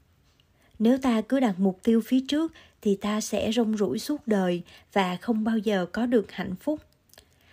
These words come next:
Ta chỉ có được hạnh phúc khi ta biết dừng lại sự rong ruổi, biết trân quý phút giây hiện tại và trân quý tự thân. Ta không cần phải là một ai khác vì bản thân ta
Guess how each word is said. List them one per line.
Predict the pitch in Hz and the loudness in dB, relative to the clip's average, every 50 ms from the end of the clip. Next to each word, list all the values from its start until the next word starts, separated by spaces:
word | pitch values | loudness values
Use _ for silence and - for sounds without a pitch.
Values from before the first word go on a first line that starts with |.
| _ _ _ | _ _ _
Ta | - 226 220 226 - | -2 0 0 0 -2
chỉ | - - - - 196 | -2 -4 -4 -4 -4
có | - 240 262 | -2 -2 0
được | 254 262 214 - - | 4 2 2 2 0
hạnh | 196 - - 196 | -8 -8 -8 -6
phúc | - 262 294 285 - - | -4 -2 -4 -4 -4 -8
khi | - 240 233 | -4 -4 -2
ta | 233 240 226 226 226 | 0 0 -2 -2 -2
biết | 214 226 285 277 - - | -2 -2 -4 -4 -4 -2
dừng | 220 220 202 185 185 196 | -2 0 0 0 0 -2
lại | 196 185 175 - - | -2 -2 -4 -6 -8
sự | - - 202 - 190 | -6 -6 -6 -6 -2
rong | 190 226 233 233 226 | -2 0 0 2 2
ruổi, | - 202 175 - 220 247 269 - - - - - - - - - | 0 0 -2 0 -2 -2 -2 -4 -8 -20 -20 -20 -20 -18 -4 0
biết | 254 302 285 - - | 0 0 0 -2 2
trân | - 247 226 220 220 - | 4 4 4 4 0 0
quý | 233 226 233 240 269 - - | 0 0 0 -2 -4 -6 -6
phút | 311 294 - - | -8 -8 -2 2
giây | 247 240 233 226 214 | 4 4 4 4 2
hiện | 202 202 185 - 180 - | 2 0 -2 -2 -4 -10
tại | - 175 160 156 165 170 170 - - _ _ _ | -8 -8 -8 -6 -6 -8 -8 -10 -14 _ _ _
và | - 202 190 185 175 170 - - | -4 -2 -2 -2 -2 -6 -6 -2
trân | - 226 220 214 - | 0 0 0 0 0
quý | 233 233 240 269 262 | 0 0 0 0 0
tự | - 208 - - - | -2 -2 -2 -2 -6
thân. | 202 214 226 220 226 226 220 _ _ _ _ _ _ - - _ _ - | -4 -2 -2 0 -2 -2 -4 _ _ _ _ _ _ -20 -20 _ _ -4
Ta | - 208 208 214 208 208 | -2 0 0 0 -2 -2
không | 202 - 220 214 208 | -2 -2 -2 -2 -2
cần | - 196 180 175 175 | -4 -4 -4 -4 -8
phải | - - - - 208 | -10 -8 -6 -6 -4
là | 220 220 196 185 175 | -4 -4 -4 -4 -4
một | 175 180 180 170 - | -4 -4 -4 -4 -4
ai | - 214 220 220 | -2 -2 -2 -2
khác | - 240 254 294 294 - _ - - - _ _ | 0 -2 -2 -2 -2 -6 _ -20 -20 -20 _ _
vì | - 190 214 196 185 | 0 2 2 2 2
bản | 185 175 180 196 208 | 0 -4 -6 -4 0
thân | 262 247 226 226 | 0 0 0 0
ta | - 226 220 220 220 220 | 0 -2 0 0 -2 -4